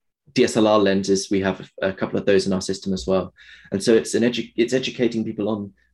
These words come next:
not just the image acquisition, uh, not just the processing, but kind of like a, a whole sphere of what is astrophotography really. And, you know, we, we're taking this further with our academy.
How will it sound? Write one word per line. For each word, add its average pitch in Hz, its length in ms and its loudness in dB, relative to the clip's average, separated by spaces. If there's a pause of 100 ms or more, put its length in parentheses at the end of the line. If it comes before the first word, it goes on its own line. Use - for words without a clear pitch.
not 135 220 -2
just - 640 -2
the 101 380 0
image 107 360 2
acquisition, 135 680 0 (640)
uh, 98 240 2
not 107 180 -4
just 107 140 -8
the - 60 -10
processing, 139 440 -2
but 117 100 -4
kind 117 140 0
of 110 80 -4
like 104 220 -6
a, - 140 0
a - 120 -8
whole 113 380 4
sphere 107 500 4
of 95 160 -2 (520)
what 120 200 4
is 117 140 4
astrophotography 98 840 0
really. 92 380 2 (380)
And, 101 760 -2 (580)
you 113 120 0
know, 98 160 2
we, 107 220 2
we're 120 100 4
taking 131 260 0
this 110 140 -6
further 110 260 2
with 98 140 -4
our 98 140 -2
academy. 117 600 -4